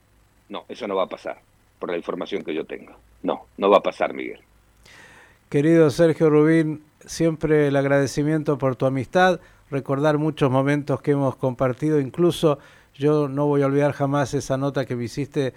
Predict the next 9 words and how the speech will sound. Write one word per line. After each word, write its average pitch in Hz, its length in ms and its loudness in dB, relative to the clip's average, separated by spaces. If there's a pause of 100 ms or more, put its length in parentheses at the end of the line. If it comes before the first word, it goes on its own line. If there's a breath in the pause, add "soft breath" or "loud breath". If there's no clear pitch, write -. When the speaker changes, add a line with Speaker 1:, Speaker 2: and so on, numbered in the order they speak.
(360 soft breath)
Speaker 2:
ahí 151 240 0
en 147 120 0
Auschwitz, 151 500 -2
en 127 80 -4
la 127 80 0
visita 139 480 -2
del 123 160 -2
Papa 143 340 -2
justamente, 139 800 -4